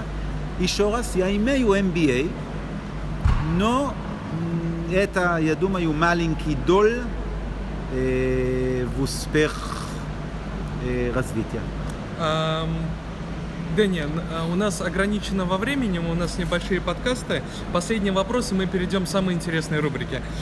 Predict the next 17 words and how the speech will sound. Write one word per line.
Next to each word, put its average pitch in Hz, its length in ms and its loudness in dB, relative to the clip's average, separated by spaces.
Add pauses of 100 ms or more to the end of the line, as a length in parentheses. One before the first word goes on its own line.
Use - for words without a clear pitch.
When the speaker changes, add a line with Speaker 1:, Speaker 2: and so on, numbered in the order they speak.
(180)
Speaker 2:
Э, 156 80 0
скажите, 208 320 2
пожалуйста, 208 400 0
Россия 190 360 2
на 175 120 0
каком 208 360 0
месте 190 320 0
сейчас 160 340 -4
вот 143 140 -4
в 151 80 -2
развитии 175 480 0
I 170 100 0
T, 196 160 -2
по 170 140 0
вашим 156 340 -2
ощущениям? 123 500 -6 (200)
Speaker 1:
Вот, 127 140 0